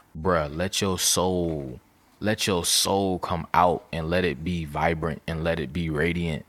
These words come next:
and let it be that," you know? And of course, um, in-,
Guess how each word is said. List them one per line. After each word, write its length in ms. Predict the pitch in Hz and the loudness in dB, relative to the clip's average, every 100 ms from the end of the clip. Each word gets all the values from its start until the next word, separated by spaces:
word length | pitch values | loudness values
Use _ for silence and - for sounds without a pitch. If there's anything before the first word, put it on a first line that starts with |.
| _ - | _ -6
and 500 | 80 71 69 73 80 | -6 -6 -8 -6 -2
let 160 | 85 | 0
it 160 | 80 - | -2 -4
be 160 | 82 73 | -6 -4
that," 320 | 71 69 - _ - | -4 -6 -10 _ -8
you 140 | 87 | -6
know? 260 | 71 76 78 | -4 -4 -4
And 260 | 67 - - - - - _ | -6 -10 -16 -20 -20 -20 _
of 220 | - 80 - | -4 -4 0
course, 420 | 101 87 - - _ - | 2 2 2 -4 _ -6
um, 460 | 80 78 76 65 - _ _ _ 95 | -4 -4 -6 -10 -14 _ _ _ -2
in-, 280 | 95 85 | 0 -2